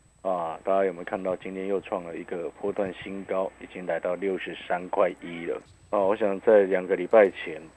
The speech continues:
啊，阿翔老师开始在节目啊，跟各位谈论资产营建啊，那时候台肥差不多五十六块、五十七块，现在已经六十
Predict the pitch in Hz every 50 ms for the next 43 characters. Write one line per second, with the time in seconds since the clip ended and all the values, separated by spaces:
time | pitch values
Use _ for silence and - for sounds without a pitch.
0 | - - - 98 92 90 85 80 78 76 76 - - - - - - - 104 90
1 | 98 90 85 - - 92 90 90 90 92 87 85 85 - - 101 92 - 82 80
2 | 82 95 95 - - 87 82 82 92 107 107 - - - - - - - - -
3 | - - - 98 87 78 78 80 - - - 101 98 95 104 98 101 98 92 90
4 | 90 87 82 - - - 85 85 98 120 120 95 - - - - - - - 107
5 | 104 - 95 87 78 78 156 82 87 - 104 95 - - - - - - - -
6 | - - - - - - _ _ _ - 98 95 98 120 123 107 110 110 - -
7 | 104 98 104 95 104 98 98 - - 107 104 104 - 113 107 107 90 92 82 -
8 | - 85 107 107 98 - - 101 90 82 76 76 82 78 - - - 92 - -
9 | 98 87 85 - - 98 95 87 - - 87 90 95 95 110